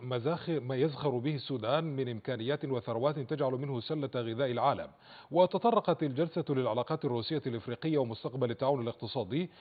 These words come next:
وبناء شراكات اقتصادية واستثمارية متكافئة.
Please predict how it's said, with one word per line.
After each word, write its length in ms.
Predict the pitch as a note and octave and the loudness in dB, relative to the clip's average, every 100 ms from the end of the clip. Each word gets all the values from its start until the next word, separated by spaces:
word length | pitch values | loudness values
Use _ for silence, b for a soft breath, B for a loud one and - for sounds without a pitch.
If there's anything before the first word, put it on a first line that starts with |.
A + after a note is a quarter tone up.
| B - | B -10
وبناء 340 | D2+ G2+ D3 | -6 0 0
شراكات 460 | B2 B2 A2+ E3 D3 | 2 0 2 2 2
اقتصادية 640 | B2+ - - B2 C#3 D3+ | 0 -2 -4 -2 0 0
واستثمارية 760 | C3+ B2 A#2+ A2+ A#2+ A#2+ D3+ C3+ | 0 -2 -2 -6 -2 0 0 0
متكافئة. 720 | B2+ A2+ A2 B2 A2 E3+ - | -2 -4 -4 -4 -2 -4 -4